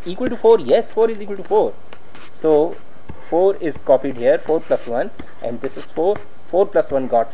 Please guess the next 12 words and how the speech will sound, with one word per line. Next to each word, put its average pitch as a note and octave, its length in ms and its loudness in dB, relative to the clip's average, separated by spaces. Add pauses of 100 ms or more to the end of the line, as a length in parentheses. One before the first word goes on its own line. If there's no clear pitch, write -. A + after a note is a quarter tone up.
five, F#3 320 4 (380)
and B2 300 0
four, F3 540 2 (280)
on D3+ 160 4
location D#3+ 340 -4
four E3+ 300 0
we D3+ 140 -4
got B2 300 4 (540)
D, D#3 320 -2 (220)
so - 200 -2
D D3 380 -4
is C3 180 -4